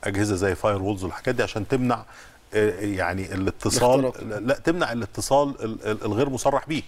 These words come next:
Speaker 2: مم.
Speaker 1: يعني انت، آه، الفاير وولز مش بتتحط عشان الناس ما تتفرجش على مواقع
Speaker 2: مم.
Speaker 1: إباحية بس، لا،
Speaker 2: مم.
Speaker 1: انت في حاجات وفي خدمات معروفة انها بتشيل فيروسات وبتشيل
Speaker 2: مم.
Speaker 1: حاجات كتيرة فبتمنعها.
Speaker 2: مم.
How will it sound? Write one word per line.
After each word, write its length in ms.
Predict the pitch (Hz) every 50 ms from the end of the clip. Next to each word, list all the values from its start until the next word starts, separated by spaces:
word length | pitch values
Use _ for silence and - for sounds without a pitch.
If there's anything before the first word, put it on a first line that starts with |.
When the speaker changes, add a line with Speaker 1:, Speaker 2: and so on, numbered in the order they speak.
| - -
Speaker 2:
مم. 240 | 147 147 139 117 117 -
Speaker 1:
يعني 440 | - 101 98 113 117 110 104 101 110
انت، 200 | 110 110 104 - 117 110 113 101
آه، 320 | 110 107 107 104 104 - 110
الفاير 320 | 98 - - 143 143 135
وولز 240 | 135 147 151 127 113
مش 160 | 107 104 -
بتتحط 460 | - - - 101 - - 143 - -
عشان 180 | 113 - - 110
الناس 200 | 117 131 - -
ما 60 | 113
تتفرجش 460 | - - - - 110 117 123 - -
على 140 | 101 101 101
مواقع 180 | 104 110 123 139
Speaker 2:
مم. 40 | 127 117
Speaker 1:
إباحية 340 | 107 95 92 - - 127 113
بس، 280 | 135 151 - - -
لا، 80 | 131 143
Speaker 2:
مم. 100 | 143 139
Speaker 1:
انت 160 | 123 104 -
في 140 | - 120 -
حاجات 240 | - 113 127 131 - - - - - - - -
وفي 200 | 101 - 143 139
خدمات 420 | - 120 110 110 127 135 - -
معروفة 340 | 110 101 110 131 131 - 131
انها 120 | 117 113
بتشيل 320 | 113 110 110 - - 151 110
فيروسات 480 | 120 117 113 110 107 - 120 - -
وبتشيل 260 | 123 113 151 156 147 147
Speaker 2:
مم. 60 | 135
Speaker 1:
حاجات 200 | 123 123 139 -
كتيرة 260 | - 113 135 165 170
فبتمنعها. 540 | - 151 139 - - 127 110 101 80 - - - - - - -
Speaker 2:
مم. 220 | 151 143 123